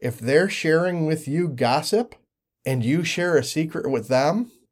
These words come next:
there's a good chance that they're gonna share that with somebody else. They are going to turn on you as well. They're gonna share that with somebody else so that they can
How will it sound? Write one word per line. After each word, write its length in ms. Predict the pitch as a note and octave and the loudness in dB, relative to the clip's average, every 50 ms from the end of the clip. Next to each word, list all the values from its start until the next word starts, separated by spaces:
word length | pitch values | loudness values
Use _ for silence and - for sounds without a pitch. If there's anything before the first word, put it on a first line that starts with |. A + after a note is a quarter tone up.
| _ _ | _ _
there's 320 | A#2+ A2+ C#3 D#3+ G3 G3+ F#3+ | -4 0 2 2 2 2 0
a 60 | F#3 | -2
good 320 | D#3+ - D#3+ F3 F3 D#3+ | -4 -2 0 0 -2 -2
chance 420 | - - D#3 D#3 E3 F3 E3 - - | -2 -2 0 0 0 -2 -4 -4 -4
that 180 | - C3+ - | -4 -4 -2
they're 160 | - C#3+ D3 D3 | -2 -2 -2 0
gonna 300 | D3+ D#3 D3 C#3+ C3+ B2+ | -2 -2 -2 -2 -4 -6
share 640 | - - - - - - D3 C#3+ C#3 C#3+ C#3+ C3+ | -8 -10 -10 -12 -10 -8 -6 -4 -4 -2 -4 -4
that 420 | B2 A#2+ B2 B2+ C3+ C#3+ - - - | -4 -6 -6 -6 -6 -8 -10 -10 -10
with 200 | B2+ A#2+ - - | -10 -10 -10 -12
somebody 680 | - - - C3 B2+ C3 C#3 B2+ B2+ B2 B2 A#2 A#2+ | -16 -12 -10 -8 -8 -8 -8 -8 -8 -6 -6 -6 -6
else. 520 | A#2+ A#2 B2 B2+ - - - - - - _ _ _ _ _ _ _ _ _ _ _ _ _ - | -6 -8 -8 -10 -12 -16 -18 -20 -20 -20 _ _ _ _ _ _ _ _ _ _ _ _ _ -10
They 480 | B2 B2 A#2+ C3 D#3 E3 G3+ A3 A3 F#3 | -8 -2 2 2 4 6 6 6 6 6
are 120 | E3+ D#3 | 4 2
going 340 | D3 D3 D3 D3 D3 C#3+ D3 | 2 2 2 2 2 0 -4
to 80 | D3 | -8
turn 340 | D3+ - - D3+ C#3+ C#3+ C#3+ | -8 -6 -4 -4 -2 -2 -2
on 220 | C#3 C3 C3 C3+ C3+ | -4 -4 -4 -4 -4
you 320 | C3 C#3 F3+ G3+ F3+ C#3+ | -4 -2 -2 -2 0 -2
as 120 | B2+ A#2 | -2 -2
well. 480 | B2 A#2+ D3 G3 C4+ E4 - - - - _ _ _ _ _ _ _ _ _ _ _ _ _ _ _ _ _ _ | -4 -4 -4 -2 -2 -2 -4 -6 -8 -12 _ _ _ _ _ _ _ _ _ _ _ _ _ _ _ _ _ _
They're 260 | C3+ C#3+ G3 A#3 A#3+ A#3+ | 0 6 8 8 10 10
gonna 260 | A#3 A3+ G#3+ G3+ F3 | 10 8 6 6 2
share 360 | - - G#3+ G3+ G3 G3+ G3 | 0 2 4 4 4 4 4
that 320 | F#3 F#3+ F#3+ F#3+ G3 - | 4 4 4 4 2 0
with 300 | F3 F3 F3+ F3 E3+ - _ _ | 0 0 0 -2 -2 -8 _ _
somebody 520 | - - - G#3+ G#3 G#3 G3+ G3 F#3+ F3+ F3 | -6 2 6 6 6 8 6 4 4 4 4
else 360 | F#3+ A3 A3+ G#3+ G3+ - - - - - _ | 4 4 4 4 2 0 -6 -14 -20 -20 _
so 200 | - - - G3 | -2 2 2 4
that 240 | F3+ G3 F3+ - - | 6 6 4 2 0
they 340 | - G#2+ A2+ C3+ D3+ E3 E3+ | -4 -4 0 2 2 2 2
can 420 | E3 - D3+ C3+ B2+ B2 A#2+ B2 | 0 0 0 0 0 -2 -6 -8